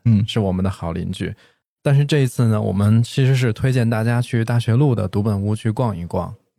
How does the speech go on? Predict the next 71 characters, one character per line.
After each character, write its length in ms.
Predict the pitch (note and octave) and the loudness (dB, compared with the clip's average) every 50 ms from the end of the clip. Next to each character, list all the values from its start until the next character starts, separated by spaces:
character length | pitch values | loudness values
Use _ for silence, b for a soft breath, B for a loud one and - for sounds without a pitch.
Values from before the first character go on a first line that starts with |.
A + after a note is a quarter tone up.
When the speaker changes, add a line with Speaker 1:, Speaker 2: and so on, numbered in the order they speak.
| _ _ | _ _
Speaker 2:
除 140 | - - A#2+ | -6 -4 -2
了 120 | B2 C3 B2+ | -2 0 0
更 180 | C3 A#2+ A2+ | 0 0 0
舒 180 | G#2+ - C#3 C3+ | 0 0 0 0
适 140 | A#2+ C3 A#2 | 0 0 0
的 100 | A2 G#2 | 0 -2
环 240 | - G2+ F#2+ F#2+ | -2 -2 -2 -2
境， 240 | G#2 A#2 A#2+ G#2+ F#2+ b b b b b b _ | 0 0 0 -2 -2 b b b b b b _
它 140 | - - | -6 -2
的 100 | B2+ B2+ | -2 0
门 200 | A#2 A2 G#2+ A2+ | 2 2 2 2
口 200 | A#2+ A2+ A2 A2 | 2 2 2 2
也 120 | G#2+ G#2 G2 | 0 -2 -2
更 200 | - B2+ A2+ G#2+ | -2 -2 0 0
适 240 | G#2+ - - C#3+ A2+ | -2 -2 -2 -2 -2
合 240 | F#2 G#2 G2+ G2+ | -2 -4 -4 -6
停 240 | G2+ - - F#2+ F#2+ | -6 -6 -6 -6 -4
放 240 | G2+ G#2+ G#2+ G2 G2 | -4 -4 -4 -4 -4
自 140 | F#2+ - G#2+ | -4 -4 -4
行 180 | G2 F#2+ G2+ | -2 -2 -2
车。 360 | G2+ - G2+ G#2 G#2 G2+ G#2+ - _ _ _ _ _ _ _ | -4 -2 -2 -2 -2 -2 -4 -8 _ _ _ _ _ _ _
呃， 240 | - G2+ G2+ G2 G2 | -2 0 0 0 0
读 140 | G2 - A#2+ | 0 0 0
本 240 | C3+ D#3 C#3+ B2+ C3 | 0 0 2 2 2
屋 120 | C#3 D3 | 2 2
的 120 | D3 B2+ A#2 | 2 2 0
话， 240 | G#2+ A#2 A2+ G#2+ G2+ | 0 -2 -2 0 -2
我 140 | G#2+ G#2+ | -2 -4
建 260 | G2 - - - B2 A#2+ | -6 -4 -2 0 2 2
议 120 | A#2+ A#2 | 2 2
大 160 | A2 A2+ G#2+ | 2 0 -2
家 340 | G#2 A#2 A2+ A#2 A#2 A#2 A#2 - _ _ _ | -2 -2 -2 -2 -2 -4 -6 -10 _ _ _
去 160 | - - C3 A#2 | -8 -6 -6 -4
逛 240 | - D3+ C3 A#2+ | -2 -2 0 0
的 100 | A2+ G#2+ | 0 0
时 100 | G2 - | 0 0
候 380 | G#2+ G2 A2 G#2+ G#2 G#2 - - - _ | 0 0 2 0 0 -2 -4 -8 -14 _
可 140 | - B2 B2+ | -4 -2 0
以 100 | B2+ A#2 | 0 0
去 240 | G#2 - - C3+ A#2 | -2 -2 -2 -2 -2
找 240 | G#2+ G#2 F#2 G2 | -2 -4 -4 -2
一 80 | A2 A#2 | -2 -2
找 200 | A#2 A2 F#2+ F#2+ | -2 -2 -4 -4
一 80 | G#2+ G#2+ | -4 -6
些 240 | - - A2+ A2+ | -2 0 0 0
绝 200 | A2+ - G#2 F#2+ | 0 0 -2 -2
版 220 | G2 A2 G#2 G2+ G2 | -2 -2 -6 -6 -10
的 100 | G2+ F#2+ | -12 -12
书， 400 | G2 - - - A2 A2 A2+ - - | -12 -8 -4 -2 -2 -2 -2 -2 -2
因 120 | A#2+ B2 | 0 0
为 80 | B2+ B2+ | 0 0
这 160 | B2 C#3 B2+ | 0 0 0
个 140 | A2+ A2 G2+ | 0 -2 -4
是 160 | G2 - G#2+ | -4 -6 -8
它 220 | - - - A#2 | -6 -4 -4 -2
在 260 | A2 A#2 G#2+ G2+ G2+ | -2 0 -2 -2 -2
成 260 | G2+ - - G2 G2 G2+ | -4 -4 -4 -4 -2 0
都 160 | A#2 A#2 A#2+ | 0 0 0
独 160 | A#2 A2 G#2 | 0 0 0
立 120 | A2 A2 | 0 0
书 180 | G2+ - A#2 A#2 | 0 0 0 0
店 180 | A2 A2+ G#2+ G#2 | 0 0 -2 -2
里 160 | G#2 G#2 G2+ - | -4 -8 -8 -8
比 100 | - G2 | -6 -4
较 240 | G#2+ G2+ G2 G#2 | -4 -2 -2 -2
有 160 | G#2 G2+ F#2 F2+ | -2 -2 -4 -4
名 260 | F#2 F#2 F2+ F2+ G2 | -4 -6 -6 -4 -2
的 140 | G#2+ G2+ F#2 | -2 -2 -2
一 100 | F2+ F2 | -4 -4
个 80 | F#2 F2+ | -6 -6
点。 340 | - - - - - G2 | -6 -8 -10 -10 -14 -18